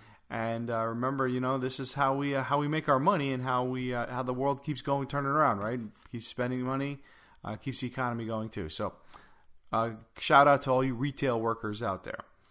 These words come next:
So today on the show, we're gonna talk about Black Friday and Cyber Monday sales.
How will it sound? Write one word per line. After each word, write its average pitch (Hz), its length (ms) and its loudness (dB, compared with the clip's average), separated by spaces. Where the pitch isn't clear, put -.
So 175 280 6
today 185 320 6
on 233 100 4
the 175 80 2
show, 135 380 4
we're 139 140 0
gonna 156 100 0
talk 160 320 4
about 139 280 4
Black 127 280 2
Friday 127 480 2
and 123 180 -4
Cyber 123 460 0
Monday 120 320 -2
sales. 117 560 -2